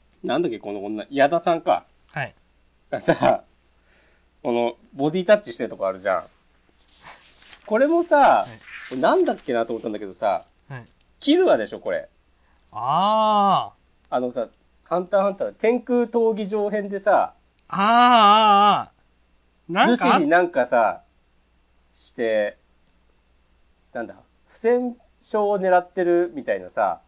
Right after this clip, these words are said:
Speaker 2: うん。
Speaker 1: そんなに強くない人たち。
Speaker 2: あ、なんかあったなと思いましたけど、これ、あ、キルアなんですね。
Speaker 1: そうそう、なんかさ、ちょっかい出したら殺すみたいなさ、
Speaker 2: うん。
Speaker 1: 感じでさ、やってたでしょ。
Speaker 2: うん。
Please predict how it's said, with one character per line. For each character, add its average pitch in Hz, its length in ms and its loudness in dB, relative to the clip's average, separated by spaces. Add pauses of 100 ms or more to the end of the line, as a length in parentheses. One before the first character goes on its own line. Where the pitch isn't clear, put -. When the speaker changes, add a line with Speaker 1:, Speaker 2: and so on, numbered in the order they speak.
(120)
Speaker 2:
う 147 80 -14
ん。 143 640 -6 (380)
Speaker 1:
そ 185 140 -2
ん 202 100 -6
な 190 80 0
に 180 140 -2
強 180 260 -4
く 117 160 -10
な 110 180 0
い 92 220 -8 (140)
人 120 200 -14
た 95 140 -10
ち。 80 320 -20
Speaker 2:
あ、 123 160 -18 (280)
な 147 200 -8
ん 311 60 -10
か 143 240 -4
あ - 20 -2
っ - 80 -12 (100)
た 185 80 -10
な 175 140 -6
と 170 160 -8
思 147 180 -10
い 151 40 -8
ま 175 160 -8
し - 60 -12
た 143 120 -14
け 123 100 -16
ど、 117 140 -18 (100)
こ 117 120 -14
れ、 151 440 -12 (1040)
あ、 127 220 -18
キ 196 160 -14
ル 269 120 -10
ア 196 40 -10
な 120 140 -12
ん 110 80 -14
で 101 60 -20
す - 120 -20
ね。 101 380 -14
Speaker 1:
そ 135 140 -8
う - 20 -14
そ 127 80 -8
う、 117 40 -8
な 131 120 -2
ん 127 60 -8
か 117 120 -6
さ、 110 260 0
ち - 60 -6
ょ 196 60 -2
っ 185 160 -8
か 123 160 2
い 113 60 -4
出 127 120 0
し 131 100 -8
た 120 100 -2
ら 107 60 -2
殺 117 220 -6
す 135 100 -12
み 120 120 -8
た 110 80 -4
い - 20 -2
な 95 100 -4
さ、 95 400 -2
Speaker 2:
う 147 80 -12
ん。 127 540 -10
Speaker 1:
感 123 220 0
じ 123 80 -6
で 120 100 -2
さ、 113 400 2
や 143 140 2
っ 139 60 -4
て 180 100 -6
た 139 80 0
で 117 60 -2
し - 120 -14
ょ。 82 140 -12 (320)
Speaker 2:
う 135 40 -18
ん。 110 300 -16